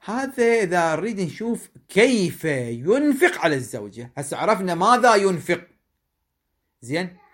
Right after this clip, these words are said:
كم ينفق، زين، نوع الإنفاق، لكن تعال الآن كيفية الإنفاق من حيث أنه يعطي العين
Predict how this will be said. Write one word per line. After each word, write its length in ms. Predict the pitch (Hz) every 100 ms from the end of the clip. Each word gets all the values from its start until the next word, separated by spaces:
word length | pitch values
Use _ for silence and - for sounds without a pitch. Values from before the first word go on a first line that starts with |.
| _ _ -
كم 240 | 208 240
ينفق، 500 | 233 220 180 180 - - _ _ _ _ _ _ _ -
زين، 340 | 143 180 180 _
نوع 380 | 131 151 220 220
الإنفاق، 760 | 208 202 185 185 180 165 - - _ _ _ _ _ _ _ -
لكن 480 | 143 135 135 135 -
تعال 400 | - 165 196 156
الآن 640 | 131 131 170 196 202 190 - _ _ _
كيفية 920 | 160 151 135 - 214 233 170 127 107 _ _ _ _ _
الإنفاق 600 | 127 127 120 113 131 117 120
من 180 | 123
حيث 360 | 117 165 143 -
أنه 320 | 135 131 127
يعطي 380 | 143 185 139 143
العين 720 | 123 131 175 208 220 220 214